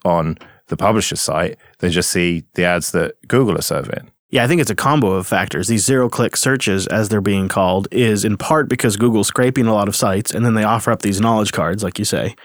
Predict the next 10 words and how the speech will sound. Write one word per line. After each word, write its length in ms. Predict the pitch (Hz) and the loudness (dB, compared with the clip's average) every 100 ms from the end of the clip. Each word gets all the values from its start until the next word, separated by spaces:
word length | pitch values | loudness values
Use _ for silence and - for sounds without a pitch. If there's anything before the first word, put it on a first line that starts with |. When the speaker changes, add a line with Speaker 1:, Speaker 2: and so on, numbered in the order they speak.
| - - _ | -20 -20 _
Speaker 2:
and 120 | 127 | 2
then 80 | 117 | 2
you 80 | 117 | 2
just 160 | 110 | 0
get 180 | - 170 | 0 0
the 180 | - 107 | 2 2
answer. 380 | 92 - 127 127 - | 0 -2 -2 -2 0
Or 540 | 185 294 190 160 190 - - _ _ _ _ _ | 2 4 4 2 0 -8 -20 _ _ _ _ _
there 260 | 123 135 - - | 2 2 2 2
are 500 | 139 156 160 175 | 2 2 2 0